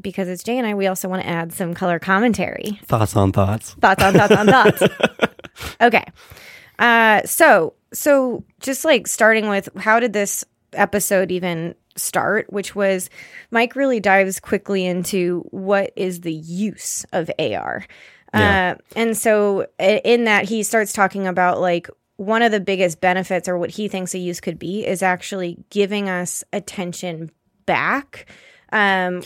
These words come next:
Speaker 1: rather than, like, having our nose be stuck in our phones or something. So basically that it would be helpful to us, like, help us be less distracted.
Speaker 2: Yeah. I, and I think a big part of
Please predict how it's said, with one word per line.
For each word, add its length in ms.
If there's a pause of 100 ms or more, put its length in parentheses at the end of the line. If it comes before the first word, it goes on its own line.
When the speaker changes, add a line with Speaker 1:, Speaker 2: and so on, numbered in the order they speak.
(140)
Speaker 1:
rather 400
than, 200
like, 200
having 320
our 120
nose 300
be 160
stuck 240
in 80
our 100
phones 260
or 60
something. 340
So 220
basically 420
that 100
it 40
would 120
be 100
helpful 460
to 160
us, 160
like, 120
help 200
us 140
be 120
less 200
distracted. 520
Speaker 2:
Yeah. 440
I, 80
and 180
I 100
think 180
a 20
big 200
part 200
of 160